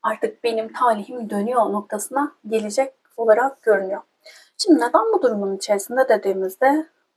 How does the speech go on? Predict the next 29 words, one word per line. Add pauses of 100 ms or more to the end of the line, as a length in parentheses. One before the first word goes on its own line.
(180)
tılsım
dokuzlusu,
tabiat
ve
kayıp
kartı
geldi. (520)
Şimdi
para
dokuzlusu,
tılsım
dokuzlusuna
baktığımızda (640)
benim
için
bir
imparatoriçe
enerjisidir.
Sürekli
bunu
söylerim. (420)
Şimdi
maddi
manevi
her
şeyi
tamamlamış
olmaktan
bahseder.